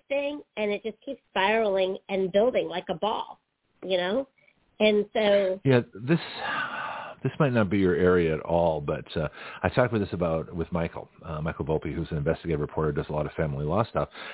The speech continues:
Speaker 2: that there are parents that are being, o-, the, the abusive parent, the parent that wants to, quote, transition, in other words, you know, uh, surgically mutilate and chemically destroy their kids in, in an effort to do something that's impossible, which is change their gender, they're being awarded, uh,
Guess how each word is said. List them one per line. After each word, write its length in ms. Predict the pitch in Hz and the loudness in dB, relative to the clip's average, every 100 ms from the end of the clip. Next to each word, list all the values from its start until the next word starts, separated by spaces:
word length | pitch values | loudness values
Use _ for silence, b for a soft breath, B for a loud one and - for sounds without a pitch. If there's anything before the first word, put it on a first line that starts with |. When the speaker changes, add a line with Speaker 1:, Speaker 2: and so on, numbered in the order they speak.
| B | B
Speaker 2:
that 140 | 95 | 0
there 160 | - 85 | 4 4
are 60 | 80 | 2
parents 440 | - 135 87 78 - B B - | 0 2 2 -2 -12 B B -2
that 80 | 90 | 0
are 80 | |
being, 220 | 82 90 87 | 2 2 2
o-, 180 | 80 - | 0 -2
the, 140 | 92 95 82 | -2 -2 2
the 140 | 95 | 2
abusive 420 | 82 95 135 123 - | 4 4 2 0 -2
parent, 220 | 92 78 | -2 -2
the 80 | - | -2
parent 240 | 113 117 | -2 -2
that 120 | 82 | -2
wants 200 | 92 92 - | -2 -2 -4
to, 100 | 82 | -4
quote, 300 | - 90 - | 2 0 0
transition, 640 | 92 87 80 104 - 76 | -2 -2 0 0 -2 -4
in 60 | 80 | -2
other 180 | 85 | 0
words, 200 | 82 80 - B B B - | 0 0 -6 B B B -4
you 140 | 92 | 0
know, 240 | 82 80 - | 0 -2 -4
uh, 240 | 80 78 80 | -6 -6 -2
surgically 480 | - 98 95 78 87 | 2 2 2 0 0
mutilate 540 | 82 87 85 80 80 82 | 2 4 2 2 -2 -4
and 320 | 80 80 82 - | -6 -6 -8 -6
chemically 520 | 95 90 - 80 80 | -4 -4 -2 -2 -2
destroy 500 | 69 - - 85 78 - B B - | -6 -8 -2 0 0 -4 B B -2
their 120 | 156 | -2
kids 420 | - - 131 147 - - | 0 2 2 0 -10 -14
in, 220 | 92 90 - | -8 -8 -6
in 140 | 87 | -6
an 100 | 85 | -2
effort 240 | 92 - 87 | -2 -4 -10
to 60 | 87 | -6
do 100 | 87 | -6
something 200 | - 85 | -6 -8
that's 200 | 80 78 | -8 -10
impossible, 580 | 80 - 107 113 73 76 | -12 -8 -4 -4 -4 -8
which 160 | 78 85 | -8 -12
is 80 | - | -14
change 220 | - 85 - | -10 -10 -10
their 100 | 73 | -12
gender, 380 | 85 92 80 71 B B - | -8 -6 -6 -10 B B 0
they're 80 | 135 | 2
being 180 | 156 | 2
awarded, 440 | 98 82 113 95 67 _ _ _ _ - | 0 2 2 2 -6 _ _ _ _ -10
uh, 140 | 82 | -8